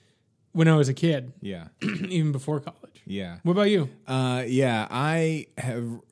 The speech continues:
Speaker 2: started re-listening to, um, Rolling Stones' Exile on Main Street,
Speaker 1: Mm.
Speaker 2: which is just as, like, w-, it was an album that I listened to at one point in college, just, like, nonstop.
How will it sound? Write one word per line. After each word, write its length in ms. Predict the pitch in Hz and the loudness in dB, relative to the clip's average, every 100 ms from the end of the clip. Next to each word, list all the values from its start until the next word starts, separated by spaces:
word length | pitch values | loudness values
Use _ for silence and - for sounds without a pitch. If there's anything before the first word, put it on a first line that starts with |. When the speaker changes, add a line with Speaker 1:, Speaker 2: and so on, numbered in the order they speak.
| - | -8
Speaker 2:
started 460 | - 131 123 123 | -2 0 2 0
re-listening 840 | 110 113 120 120 117 110 123 113 107 | 0 0 2 2 0 -2 -2 -2 -4
to, 760 | - 117 110 104 101 101 101 - | -2 0 0 0 -2 -4 -6 -10
um, 760 | 101 98 95 92 92 92 92 92 _ - | -8 -6 -6 -6 -8 -8 -10 -12 _ -14
Rolling 380 | 104 107 110 110 | -6 -2 -2 -2
Stones' 420 | - 113 113 104 | -4 -2 -2 -4
Exile 280 | 104 107 110 | -8 -6 -4
on 80 | 107 | -4
Main 200 | 104 120 | -4 -6
Street, 400 | - 160 170 170 170 | -6 -6 -6 -8 -4
Speaker 1:
Mm. 340 | 170 160 131 - | -2 -2 -4 -8
Speaker 2:
which 160 | 113 | -6
is 100 | 117 | -4
just 220 | 113 127 120 | -2 -2 -2
as, 140 | 110 | -2
like, 340 | 107 98 - _ | -2 -4 -8 _
w-, 160 | 123 123 | -6 -2
it 100 | 127 | -2
was 180 | 120 120 | 0 0
an 80 | |
album 380 | 127 139 160 160 | -2 0 0 0
that 100 | 131 | 0
I 80 | 123 | 0
listened 400 | 120 120 131 117 | 0 -2 -2 -4
to 560 | - 117 110 104 104 107 - _ _ _ _ - | 0 0 2 0 -2 -6 -12 _ _ _ _ -10
at 160 | 107 | -8
one 380 | 107 113 127 131 | -6 -2 -2 -2
point 260 | 139 131 - | -2 -4 -4
in 160 | 110 | -6
college, 540 | 107 110 104 101 92 90 | -6 -4 -4 -4 -6 -8
just, 180 | 95 | -6
like, 160 | 98 90 | -6 -6
nonstop. 800 | 101 98 92 85 - 71 58 | -6 -4 -4 -6 -10 -12 -14